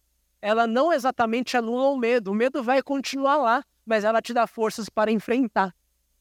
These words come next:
e continuar vivendo. A coragem não é um antídoto por medo. A coragem é uma forma de conviver com o medo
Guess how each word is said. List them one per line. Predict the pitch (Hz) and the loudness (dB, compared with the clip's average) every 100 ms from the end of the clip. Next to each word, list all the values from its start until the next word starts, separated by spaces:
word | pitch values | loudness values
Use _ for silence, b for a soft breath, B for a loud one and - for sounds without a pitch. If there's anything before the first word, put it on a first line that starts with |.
| _ | _
e | 208 | -6
continuar | - 220 208 208 190 196 | 0 0 0 -2 0 0
vivendo. | 226 214 185 170 151 _ _ _ _ _ _ _ | -2 -2 -2 -2 -6 _ _ _ _ _ _ _
A | 180 | -4
coragem | - 240 285 254 | 0 2 2 0
não | 294 277 | 0 2
é | 277 | 2
um | 339 | 2
antídoto | 277 226 - 277 262 214 | -2 -2 -2 -4 -4 -6
por | 185 208 | -4 -2
medo. | 185 151 147 | 0 -2 0
A | 170 | -2
coragem | 226 226 254 240 | 0 0 2 2
é | |
uma | 247 | 0
forma | 196 214 262 262 226 | -2 -2 0 0 -2
de | 170 | -4
conviver | - 208 196 165 247 | -4 -2 -2 -2 -4
com | - 277 226 | -2 -4 -2
o | |
medo | 202 233 269 277 | 0 0 0 -6